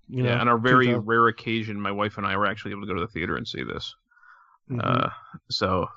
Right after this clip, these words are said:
Speaker 2: that was, it was one that I was gonna bring up, but no, I, I agree with you. It's a very, very smart, entertaining film. Uh, you know, great acting. Um, and Peele, especially for a, a film debut, he shows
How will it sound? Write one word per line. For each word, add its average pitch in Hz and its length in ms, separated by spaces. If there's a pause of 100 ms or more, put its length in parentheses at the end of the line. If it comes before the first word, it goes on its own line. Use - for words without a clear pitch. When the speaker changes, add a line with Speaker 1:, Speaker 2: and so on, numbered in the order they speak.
(120)
Speaker 2:
that 107 160
was, 90 300
it 98 40
was 110 120
one 110 140
that 104 80
I 104 80
was 101 160
gonna 92 140
bring 92 280
up, 80 240
but 76 220 (160)
no, 104 100
I, 87 80
I 101 240
agree 98 180
with 107 60
you. - 60
It's - 100
a 95 60 (720)
very, 110 460 (400)
very 110 260
smart, 104 360
entertaining 98 440
film. 101 420 (580)
Uh, 73 240 (100)
you 117 80
know, - 80
great 107 360
acting. 104 560 (320)
Um, 80 340
and 110 140
Peele, 117 320 (100)
especially 123 320
for 98 280 (200)
a, 87 60
a 90 140
film 104 220
debut, 113 440 (300)
he 131 140
shows 117 540